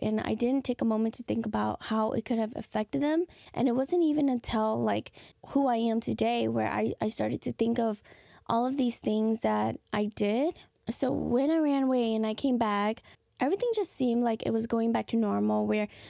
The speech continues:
we just started to live our normal lives and just go to school, go to work, and all of that stuff. Since I was doing so good, where I had support systems behind me,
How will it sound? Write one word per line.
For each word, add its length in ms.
we 80
just 200
started 240
to 80
live 260
our 80
normal 400
lives 380
and 160
just 340
go 120
to 40
school, 320
go 100
to 60
work, 400
and 80
all 220
of 80
that 180
stuff. 380
Since 580
I 200
was 560
doing 280
so 300
good, 360
where 280
I 120
had 340
support 400
systems 480
behind 420
me, 320